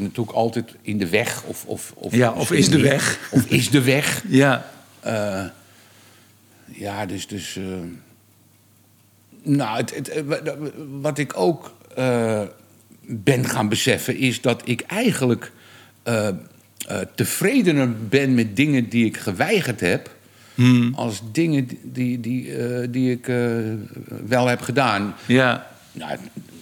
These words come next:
Speaker 1: bedoel, ik heb natuurlijk helemaal geen spijt dat ik Taxi heb gedaan, integendeel.
Speaker 2: Nee.
Speaker 1: Maar ik heb wel eens met een enorm opgelucht gevoel, heb ik gewoon dingen geweigerd van, "Dat doe ik niet."
Speaker 2: Ja.
Speaker 1: Weet je wel?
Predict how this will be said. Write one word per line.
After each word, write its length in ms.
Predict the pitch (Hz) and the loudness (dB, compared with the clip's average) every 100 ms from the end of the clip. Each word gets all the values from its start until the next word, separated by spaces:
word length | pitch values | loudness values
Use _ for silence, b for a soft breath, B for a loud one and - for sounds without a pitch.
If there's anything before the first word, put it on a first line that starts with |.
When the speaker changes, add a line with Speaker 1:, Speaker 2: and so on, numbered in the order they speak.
| - - | -20 -18
Speaker 1:
bedoel, 220 | 87 82 | -10 -10
ik 80 | 85 | -6
heb 100 | 90 | -2
natuurlijk 260 | 87 98 92 | -2 -2 -4
helemaal 200 | 90 - | -4 -4
geen 100 | 87 | -6
spijt 200 | - 98 | -2 -2
dat 60 | 90 | -2
ik 80 | |
Taxi 280 | - - - | -2 -2 0
heb 140 | 98 - | 0 0
gedaan, 340 | 98 85 87 | -4 -2 -2
integendeel. 600 | 92 107 107 107 90 98 | -2 0 0 0 0 2
Speaker 2:
Nee. 160 | 104 85 B B B | 2 0 B B B
Speaker 1:
Maar 360 | 113 120 107 B B B | 0 0 -2 B B B
ik 220 | 135 123 | -2 0
heb 220 | - 156 | 0 -2
wel 200 | 127 113 | 2 0
eens 220 | 113 110 - | 0 -2 -6
met 340 | - 113 107 - | -4 -2 -2 -2
een 240 | 107 98 - | -2 -2 -4
enorm 440 | 110 151 196 143 - | -2 0 0 -2 0
opgelucht 600 | 190 - - 135 123 - | 0 0 2 2 2 -2
gevoel, 480 | - - 160 113 135 | -10 -2 0 2 2
heb 120 | 127 | 0
ik 140 | 120 | -4
gewoon 340 | - 110 110 107 | -4 -2 -2 0
dingen 600 | 113 110 104 104 107 107 - | 2 2 0 -2 -4 -4 -12
geweigerd 640 | - - 117 147 135 98 | -10 -2 2 2 0 -4
van, 160 | - 101 | -8 -6
"Dat 200 | 98 95 | -6 0
doe 140 | 127 | 2
ik 100 | 104 | 4
niet." 320 | 87 82 - - _ | 2 -2 -4 -14 _
Speaker 2:
Ja. 440 | 113 113 104 - - | 0 0 -2 -10 -16
Speaker 1:
Weet 180 | - | -16
je 80 | - | -8
wel? 200 | 90 143 | -6 -6